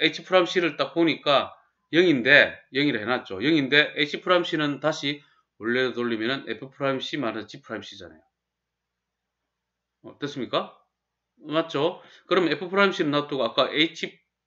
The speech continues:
그 G 프라임 C는 우리 구해놨잖아요, 이거로. 요거죠? 요거잖아요. 그러니까 F, 넘기면 F 프라임 C는 뭡니까?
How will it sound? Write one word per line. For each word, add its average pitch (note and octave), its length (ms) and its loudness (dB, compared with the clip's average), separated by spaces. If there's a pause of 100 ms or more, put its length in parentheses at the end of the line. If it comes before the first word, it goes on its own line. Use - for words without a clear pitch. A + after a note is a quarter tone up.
(220)
그 A#2 280 -4
G G3 320 -4
프라임 D3+ 280 2
C는 D#3+ 360 -4
우리 A2+ 180 -10
구해놨잖아요, A2 520 -6
이거로. E2+ 180 -20 (540)
요거죠? C3 500 -4 (480)
요거잖아요. A2+ 380 -8 (1000)
그러니까 E3 320 2
F, - 280 -6
넘기면 D#3 380 4
F B2 240 -6
프라임 D3+ 260 0
C는 C#3 260 -4
뭡니까? G#2 540 -8